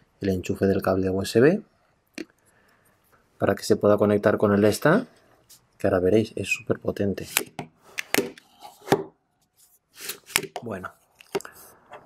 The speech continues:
una vez lo tenemos en el stand, se puede colocar, se puede rotar en cualquier posición. Esto, lo cerramos, porque así si lo cerramos, si lo dejamos en el exterior, aunque lloviera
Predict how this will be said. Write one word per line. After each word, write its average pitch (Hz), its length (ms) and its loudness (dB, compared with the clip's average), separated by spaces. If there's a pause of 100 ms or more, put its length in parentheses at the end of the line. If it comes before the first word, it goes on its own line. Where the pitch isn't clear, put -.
(120)
una 110 240 2
vez 113 80 6
lo 113 100 6
tenemos 113 400 4
en 117 60 6
el 117 80 6
stand, 147 500 2 (800)
se 101 180 0
puede 107 240 2
colocar, 120 640 2
se - 160 -4
puede 113 240 4
rotar 123 540 2 (600)
en 110 140 0
cualquier 101 340 2
posición. 113 720 2 (500)
Esto, - 220 -20 (340)
lo - 80 -20
cerramos, 147 640 0 (880)
porque - 220 -10
así - 160 -2
si - 140 -2
lo 117 100 4
cerramos, 139 640 0
si - 80 -6
lo 104 80 4
dejamos 113 300 2
en 120 80 4
el 120 60 6
exterior, 127 380 2
aunque 113 240 2
lloviera 135 680 4